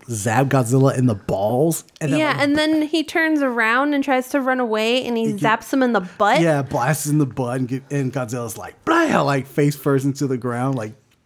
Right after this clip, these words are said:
Speaker 1: face plants that shit.
Speaker 2: <laughs>
Speaker 1: Um,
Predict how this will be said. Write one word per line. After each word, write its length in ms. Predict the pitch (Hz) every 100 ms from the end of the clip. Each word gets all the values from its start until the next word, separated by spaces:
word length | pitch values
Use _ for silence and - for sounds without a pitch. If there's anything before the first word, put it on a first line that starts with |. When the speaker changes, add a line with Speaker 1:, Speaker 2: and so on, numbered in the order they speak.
| _
Speaker 1:
face 260 | - 127 120
plants 300 | - 127 -
that 200 | 135 135
shit. 540 | - 147 - - 285 -
Speaker 2:
<laughs> 60 | - - - - - -
Speaker 1:
Um, 460 | 135 123 113 104